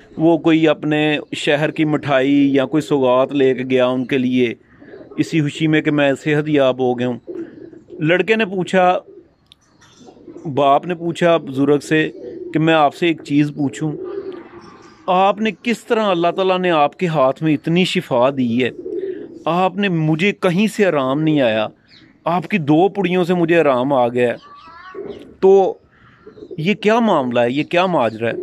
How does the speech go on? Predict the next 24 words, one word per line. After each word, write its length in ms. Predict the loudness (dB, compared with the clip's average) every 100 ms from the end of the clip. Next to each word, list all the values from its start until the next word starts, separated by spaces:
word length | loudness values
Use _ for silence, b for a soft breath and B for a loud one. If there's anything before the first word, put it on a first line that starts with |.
| -10 -12 -14 -18 _ _ _ _ _ -2
वो 420 | 2 6 6 4
मुस्कुराने 560 | 0 -4 -2 0 0 2
लगे, 280 | 0 0 -2
कहने 260 | 0 0
लगे 240 | -2 0 0
कि, 120 | 0
"नहीं, 460 | 0 2 2 0 -4 -2
आपको 380 | 0 0 0 0
आराम 360 | 2 0 0 0
आ 160 | 0
गया 160 | 0 -2
तो 100 | -2
ये 100 | -2
बड़ी 260 | 0 -2
बात 340 | 0 0 0 -2
है, 100 | -6 _ _ b b b -6 0
आप 260 | 0 0 -2
इन 240 | -2 0
चक्करों 340 | -2 -2 0
में 120 | 0 2
ना 180 | 0
पड़ें।" 280 | 0 -4 -8 -14 _ -20 _ _ -20 -20 -20 -14 -12 -8 -8 -10 -14 -20 -20 -20 -4
तो 100 | -2
वो 380 | 0 2 2